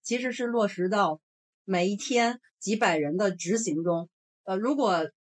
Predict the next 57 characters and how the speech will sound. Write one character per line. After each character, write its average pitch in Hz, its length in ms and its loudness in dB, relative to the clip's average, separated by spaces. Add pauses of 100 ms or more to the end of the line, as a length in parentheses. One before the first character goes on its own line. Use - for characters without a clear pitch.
一 226 140 -6
个 294 100 2
月 285 160 2
下 233 200 2
来 185 100 2
不 175 260 -4
是 294 120 0
这 269 60 0
样 226 160 4
去 226 140 -6
做 233 340 0
的， - 100 -6 (280)
那 220 100 -2
其 226 200 -4
实 254 140 -2 (180)
我 180 120 -2
们 170 160 0
说 233 160 0
的 247 100 0
那 233 120 0
些 220 160 0
事 220 60 -6
情 185 160 0
根 220 120 0
本 196 80 -2
就 170 80 -4
没 170 100 -4
有 202 100 0
往 165 140 -2
前 170 220 -4
走， 170 140 -6 (240)
因 208 100 -14
为 214 120 -4
一 226 100 -8
直 196 100 -8
做 202 140 0
销 220 200 0
售 202 120 0
管 165 200 2
理 170 120 0
嘛， 156 160 -8
我 156 80 -8
觉 165 140 -6
得 202 100 -2
管 180 160 -2
理 214 120 -4
确 220 180 -2
实 180 100 -4
就 208 160 -2
是 180 80 -2
反 143 180 -6
人 240 140 -10
性 226 240 -2
的。 - 160 -8 (200)
那 220 140 0
大 214 180 0
家 220 300 4